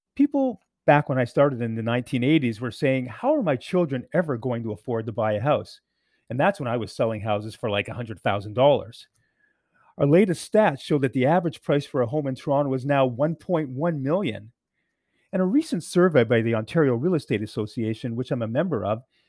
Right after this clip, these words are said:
says that half of the potential first-time buyers don't think they'll ever be able to own a home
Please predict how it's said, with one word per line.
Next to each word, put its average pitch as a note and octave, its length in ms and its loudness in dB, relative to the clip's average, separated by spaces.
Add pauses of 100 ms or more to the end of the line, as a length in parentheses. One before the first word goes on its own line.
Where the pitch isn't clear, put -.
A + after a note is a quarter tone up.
(120)
says C#3 280 -2
that C3 160 0 (380)
half A#3+ 420 2
of C#3 100 -6
the C#3 80 0
potential C#3+ 420 -2
first-time C3 540 -2
buyers A#2+ 420 4
don't D3+ 220 -2
think D3 180 -4
they'll B2 200 -2 (160)
ever D3+ 340 4
be A#2+ 200 -2
able A#2+ 160 -2
to A#2+ 180 -10
own C3+ 180 -2
a A#2+ 60 -2
home B2 480 -2